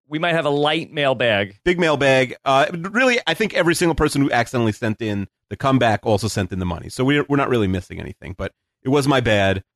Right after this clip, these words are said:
Speaker 2: Uh, and I, uh, I, I don't promise to never do it again, but hopefully we'll run out of it,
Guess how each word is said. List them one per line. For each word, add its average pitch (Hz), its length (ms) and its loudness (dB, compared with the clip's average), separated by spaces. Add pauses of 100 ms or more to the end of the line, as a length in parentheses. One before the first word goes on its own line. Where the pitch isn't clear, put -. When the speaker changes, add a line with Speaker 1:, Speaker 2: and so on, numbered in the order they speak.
(120)
Speaker 2:
Uh, 92 360 -2
and 95 160 -4
I, 87 240 -4
uh, 85 340 -4
I, 120 220 -2
I 160 100 2
don't 160 140 0
promise 143 360 0 (240)
to 131 80 -4
never 113 240 0
do 101 100 -6
it 98 80 -6
again, 87 280 -8
but 90 160 -10
hopefully 110 280 -2
we'll 95 140 -2
run 87 220 -2
out 85 100 -12
of 85 80 -12
it, 80 80 -10